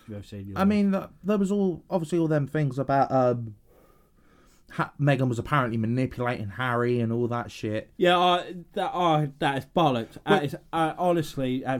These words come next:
Speaker 1: rubbish.
Speaker 2: Well, it's like I sat there, I was like, Wait, so you're telling me that a guy that has been basically controlled his whole life, yeah, okay, he's done the odd thing here and there,
Speaker 1: Yeah.
Speaker 2: but he's obviously since the day he was born, they knew, right, he's gonna have to serve.
Speaker 1: Mm.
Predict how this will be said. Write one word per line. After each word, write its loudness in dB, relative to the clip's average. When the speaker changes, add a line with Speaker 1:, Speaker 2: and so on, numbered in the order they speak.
Speaker 1:
rubbish. 0
Speaker 2:
Well, 6
it's 4
like 2
I 2
sat 2
there, 6
I 6
was 4
like, 0
Wait, 0
so -2
you're 2
telling 2
me -2
that 0
a -4
guy 6
that 0
has 0
been 2
basically 0
controlled 2
his -2
whole 2
life, -2
yeah, 2
okay, 0
he's -2
done -4
the 2
odd -2
thing -8
here -10
and -12
there, -12
Speaker 1:
Yeah. -8
Speaker 2:
but 2
he's 4
obviously -2
since -4
the -8
day 2
he 4
was 0
born, -4
they 0
knew, -2
right, -8
he's -10
gonna -2
have -6
to -6
serve. -10
Speaker 1:
Mm. -4